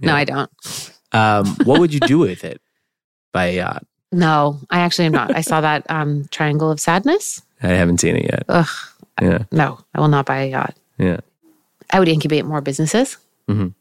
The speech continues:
Speaker 1: And I would invest in more businesses. And then I would, um,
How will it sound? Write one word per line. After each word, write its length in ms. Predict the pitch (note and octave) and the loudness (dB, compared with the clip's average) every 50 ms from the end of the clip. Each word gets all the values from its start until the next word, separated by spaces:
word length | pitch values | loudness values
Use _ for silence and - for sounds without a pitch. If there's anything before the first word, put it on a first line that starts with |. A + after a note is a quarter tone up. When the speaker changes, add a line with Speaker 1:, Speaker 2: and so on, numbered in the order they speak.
| _ - | _ -2
Speaker 1:
And 140 | E3+ E3+ D#3+ | 0 0 2
I 100 | D#3 D3+ | 2 0
would 100 | D3 D3 | 0 0
invest 440 | D3 D3 C#3+ D#3 E3 D3+ - - - | 0 0 0 0 -2 -4 -4 -2 0
in 100 | D#3+ E3 | 2 2
more 140 | D#3+ D#3+ D#3 | 2 2 2
businesses. 880 | D#3 E3 E3 F#3+ G3 F#3+ - - A#3+ C#4+ F#4 - - - - - - - _ _ | 0 0 0 0 0 0 0 0 0 0 0 -2 -6 -10 -12 -12 -14 -20 _ _
And 320 | - F#3 F3+ F3+ F3+ F3+ F3+ | -2 0 2 2 4 4 4
then 200 | F3+ F3+ F3+ F#3 | 4 4 2 2
I 180 | F#3 F#3 F#3 F#3 | 2 2 2 2
would, 720 | F3+ F#3 F#3+ F#3+ F#3+ F#3+ F#3+ F#3+ F3+ F3+ F3+ F#3+ - - - | 2 2 2 2 2 2 2 0 0 -4 -8 -10 -8 -6 -2
um, 520 | F#3+ F#3+ F#3+ F#3+ F#3 F#3+ F#3+ G3 F#3+ | 0 0 2 2 2 4 4 4 2